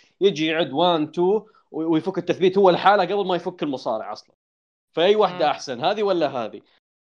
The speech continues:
Speaker 1: عمومًا،
Speaker 2: عمومًا.
Speaker 1: هذه عاد، هذه عاد، آه، مشكلتهم يعني. عمومًا الاف تي ار
Speaker 2: مم.
Speaker 1: يستاهلون، وأتمنى ياخذون ألقاب ال-، آر بي دبليو قريب إن شاء الله.
Speaker 2: مم. آه، طيب،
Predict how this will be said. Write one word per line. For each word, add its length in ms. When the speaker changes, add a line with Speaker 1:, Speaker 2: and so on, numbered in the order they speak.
Speaker 1:
عمومًا، 380
Speaker 2:
عمومًا. 260
Speaker 1:
هذه 120
عاد، 480
هذه 300
عاد، 340
آه، 680
مشكلتهم 760
يعني. 240
عمومًا 320
الاف 160
تي 160
ار 100
Speaker 2:
مم. 60
Speaker 1:
يستاهلون، 640
وأتمنى 500
ياخذون 480
ألقاب 360
ال-، 200
آر 360
بي 140
دبليو 320
قريب 240
إن 240
شاء 180
الله. 120
Speaker 2:
مم. 240
آه، 400
طيب، 480